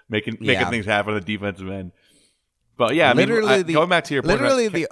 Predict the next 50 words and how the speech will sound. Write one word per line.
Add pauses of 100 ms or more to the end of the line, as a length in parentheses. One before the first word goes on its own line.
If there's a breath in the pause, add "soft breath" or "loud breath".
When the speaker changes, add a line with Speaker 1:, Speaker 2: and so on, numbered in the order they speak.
(100)
Speaker 1:
Kendrick
Nunn.
Speaker 2:
I
was
gonna
say (180)
literally
the
only
player
that
didn't
play
a
minute
on
the
Lakers
roster
was
JaVale
McGee.
<laughs>
Speaker 1:
Yeah,
I, (180)
I
mean, (880 loud breath)
I
think, (460)
what'd
you,
what'd
you
think
of
Dwight
in
this
game?
Because
he,
he
only
played
fifteen
minutes.
He
got
the
start,